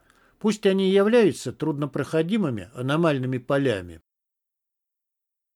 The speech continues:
Колонна показалась даже раньше, чем планировалось, через двадцать пять минут после разговора декана и Семёры. Как и говорил главарь бандитов, двигались три машины.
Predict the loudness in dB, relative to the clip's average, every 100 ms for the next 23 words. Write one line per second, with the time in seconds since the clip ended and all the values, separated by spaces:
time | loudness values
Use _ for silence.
0 | _ _ _ _ _ _ _ _ _ _
1 | _ _ _ _ _ _ _ _ 4 6
2 | 8 6 4 2 4 4 4 4 2 4
3 | 2 4 2 2 -2 -2 -2 0 2 2
4 | 2 0 -2 -6 -8 -12 _ _ _ _
5 | -2 2 2 2 0 0 -6 0 0 0
6 | -2 -2 -2 -2 -2 0 -2 -2 0 2
7 | 2 0 -2 -2 0 0 -2 -6 -6 -2
8 | -2 -2 -6 -10 _ _ _ _ 2 2
9 | 2 2 6 6 4 2 2 2 2 0
10 | -2 0 -2 0 -2 -4 -4 0 0 -2
11 | -4 -2 0 -2 -4 -6 -8 -10